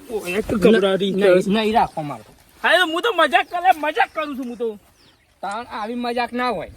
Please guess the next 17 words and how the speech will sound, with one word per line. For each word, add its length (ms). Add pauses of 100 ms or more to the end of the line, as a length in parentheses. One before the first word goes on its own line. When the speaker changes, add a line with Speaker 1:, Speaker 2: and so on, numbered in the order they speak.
(140)
Speaker 1:
અલ્યા, 260
મારા 280
વાલા 280
મોરે 240
હું, 200
હું 120
તો 80
મજાક 360
કરું 220
છું, 120
મજાક. 300 (140)
Speaker 2:
પણ 100
આવી 260
મજાક 340
હોય? 140 (540)
Speaker 1:
હા? 160 (220)
Speaker 2:
તાણ. 300